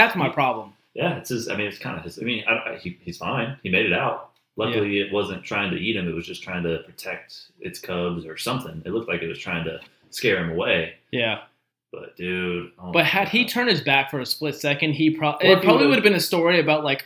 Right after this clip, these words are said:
Speaker 1: "Oh, there's a guy dangling from a
Speaker 2: <laughs>
Speaker 1: tree." Like,
Speaker 2: If he would've ran, if he would've just started running, oh,
Speaker 1: Yeah.
Speaker 2: he would've been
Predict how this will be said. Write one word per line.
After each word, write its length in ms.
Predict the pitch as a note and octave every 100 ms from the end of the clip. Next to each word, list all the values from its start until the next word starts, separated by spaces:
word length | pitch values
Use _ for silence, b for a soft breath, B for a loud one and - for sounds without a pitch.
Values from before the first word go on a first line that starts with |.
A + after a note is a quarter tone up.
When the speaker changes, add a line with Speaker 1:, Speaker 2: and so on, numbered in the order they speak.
| D#3
Speaker 1:
"Oh, 340 | D3+ C3 B2
there's 260 | C3+ F#3 F#3
a 120 | F#3+ D#3
guy 440 | C#3+ C3 F3+ F#3
dangling 440 | C#3+ D3 F#3 D3
from 180 | C3 D3
a 60 | A2+
Speaker 2:
<laughs> 40 |
Speaker 1:
tree." 460 | C#3 - E3+ A3 A2
Like, 180 | G2 G2+
Speaker 2:
If 60 |
he 80 | -
would've 140 | C3 G2
ran, 540 | F2 G2 A2 B2 C3 -
if 140 | F2+
he 80 | G2
would've 180 | G2+ F2
just 120 | F2+
started 280 | G2+ E2+ D2+
running, 380 | E2 F2+ A2 A2+
oh, 40 |
Speaker 1:
Yeah. 140 | A#2+ F#2
Speaker 2:
he 60 |
would've 280 | F#2 D#2 -
been 180 | D#2 D2+